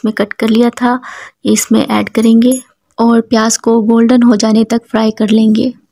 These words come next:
तो यहाँ पर आप देख सकते हैं प्याज हमारी golden हो जाने तक fry हो गई है। तो अब हम इसमें one tablespoon अदरक लहसुन का paste add करेंगे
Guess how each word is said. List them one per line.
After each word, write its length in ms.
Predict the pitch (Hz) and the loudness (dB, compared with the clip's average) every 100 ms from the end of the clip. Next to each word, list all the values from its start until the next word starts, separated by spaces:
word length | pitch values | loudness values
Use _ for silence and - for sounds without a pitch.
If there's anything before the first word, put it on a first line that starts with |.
| - | -6
तो 100 | - 240 | 0 2
यहाँ 280 | 247 226 247 | 2 0 -2
पर 220 | 247 254 | -2 -2
आप 180 | 240 233 | -2 -2
देख 140 | 247 226 | -2 -2
सकते 360 | 240 247 - | -4 -4 -2
हैं 240 | 240 240 247 | 2 2 2
प्याज 300 | 247 226 220 | 0 -2 0
हमारी 280 | 233 220 226 | 0 2 0
golden 400 | 214 226 226 247 | 2 2 2 2
हो 120 | 233 | 2
जाने 260 | 220 220 220 | 0 0 0
तक 180 | 226 - | -2 -4
fry 260 | 226 220 | -2 0
हो 200 | 220 220 214 | 2 0 0
गई 180 | 220 | 0
है। 240 | 220 226 262 - _ _ _ | 0 0 -2 -8 _ _ _
तो 80 | 220 | -2
अब 300 | 226 - 226 | 0 -2 -2
हम 160 | 233 | 0
इसमें 400 | 233 - 226 226 226 | 0 -2 0 2 2
one 180 | 226 220 | 0 0
tablespoon 680 | 233 226 220 - 233 226 233 | 0 0 0 -2 0 2 2
अदरक 360 | 233 214 226 | 0 -2 0
लहसुन 280 | 220 220 220 | -2 0 0
का 140 | 220 220 | 0 -2
paste 340 | - 226 - 240 | -4 -4 -2 -2
add 160 | 220 | -4
करेंगे 500 | - 226 226 226 247 | -2 0 0 0 -2